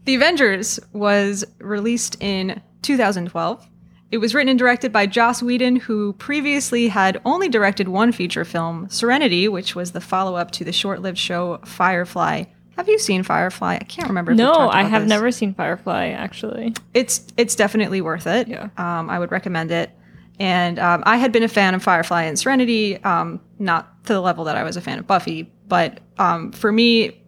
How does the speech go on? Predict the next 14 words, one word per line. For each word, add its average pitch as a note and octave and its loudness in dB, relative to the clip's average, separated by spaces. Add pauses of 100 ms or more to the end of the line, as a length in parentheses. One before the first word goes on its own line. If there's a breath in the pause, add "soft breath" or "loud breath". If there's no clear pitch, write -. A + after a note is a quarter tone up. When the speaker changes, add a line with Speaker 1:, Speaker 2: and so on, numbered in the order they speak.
(340)
Speaker 1:
Joss G3+ 2
Whedon G3+ 2
was F#3+ 0
very E3+ 0
much E3+ -4
a G3+ -8
person F3 -4
who, E3+ -8 (400)
for E3+ -2 (300)
a G#3+ 2
certain G#3 2
amount F3 2
of F3 -2
time, E3+ 0